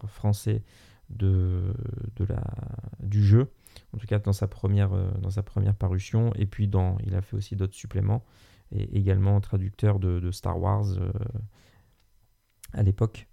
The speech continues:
Et puis, bah, ils ont pas mal aussi de vidéos sur leur compte YouTube. Euh, vous verrez, il y a, il y a énormément de choses, euh, qui devraient intéresser pas mal d'entre vous, donc je vous invite à, euh, à aller y faire un tour. On va reprendre donc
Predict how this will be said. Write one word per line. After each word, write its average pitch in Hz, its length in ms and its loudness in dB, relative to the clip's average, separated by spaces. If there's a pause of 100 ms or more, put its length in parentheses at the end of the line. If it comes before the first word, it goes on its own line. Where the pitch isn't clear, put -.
(680)
Et 110 180 6
puis, 117 220 0
bah, 117 80 6
ils 104 120 8
ont 110 60 8
pas 147 140 4
mal 165 180 2
aussi 147 220 -2
de 123 80 2
vidéos 120 480 4
sur - 160 -2
leur 104 160 2
compte 113 240 0
YouTube. 107 560 0 (420)
Euh, 92 160 2
vous 95 220 6
verrez, 98 240 4
il 107 80 2
y 101 40 6
a, 90 460 4
il 98 60 -2
y 92 40 4
a 92 40 4
énormément 101 400 6
de 101 80 4
choses, 104 320 2
euh, 92 260 0 (360)
qui - 100 -8
devraient 95 280 4
intéresser 95 460 4
pas 101 140 2
mal 104 120 4
d'entre 101 280 2
vous, 110 160 2
donc 104 160 4
je 101 80 0
vous 101 160 2
invite 113 300 0 (220)
à, 110 360 4
euh, 95 240 4
à - 60 -4
aller 107 180 4
y 120 60 0
faire 113 180 -2
un 110 80 4
tour. 104 160 -6 (1600)
On 143 100 0
va 143 80 4
reprendre 151 480 0
donc 127 420 -4